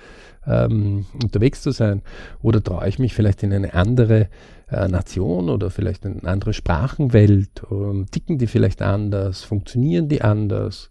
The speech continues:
Ähm, wir gehen nicht auf Entdeckungsreise, weil wir in einem Luxus leben. Das Einzige, wo wir auf Entdeckungsreise gehen, ist manchmal auf dem Handy,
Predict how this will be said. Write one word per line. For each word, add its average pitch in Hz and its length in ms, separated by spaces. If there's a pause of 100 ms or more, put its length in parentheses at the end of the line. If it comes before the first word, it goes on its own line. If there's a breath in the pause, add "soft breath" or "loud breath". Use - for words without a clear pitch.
(440 loud breath)
Ähm, 107 400 (540 soft breath)
wir - 120
gehen 147 180
nicht 170 220
auf 131 100
Entdeckungsreise, 117 800 (240)
weil 92 320
wir 131 80
in 120 80
einem 120 140
Luxus - 400
leben. - 240 (1080)
Das 107 140
Einzige, 104 340
wo 113 140
wir 117 160
auf 95 80
Entdeckungsreise 113 680
gehen, 123 180
ist 113 140
manchmal 110 400
auf 101 100
dem 101 140
Handy, 151 400